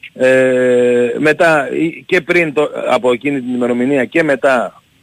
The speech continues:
έγινε, ό,τι έγινε με τον Αραούχο, δεν τα βρήκε με την Αμέρικα, ε,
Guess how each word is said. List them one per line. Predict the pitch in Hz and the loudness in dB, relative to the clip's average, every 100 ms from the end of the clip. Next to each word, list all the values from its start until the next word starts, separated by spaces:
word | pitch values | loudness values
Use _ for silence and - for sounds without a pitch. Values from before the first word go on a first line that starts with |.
| _ | _
έγινε, | - 143 135 127 117 110 110 | -2 -2 0 0 0 0 0
ό,τι | 120 120 | -2 0
έγινε | 135 127 | 0 0
με | 120 | 0
τον | 117 | 0
Αραούχο, | 117 127 120 110 95 - | 2 0 0 0 -2 -6
δεν | 135 175 | -4 0
τα | 156 127 | 0 0
βρήκε | 123 110 | -2 -4
με | 101 | -6
την | 104 | -6
Αμέρικα, | 101 104 101 98 90 - - - _ - - - | -2 -2 -2 -4 -8 -12 -20 -20 _ -20 -20 -4
ε, | 104 104 104 101 95 95 92 95 92 | 0 2 2 2 2 0 -2 -2 -4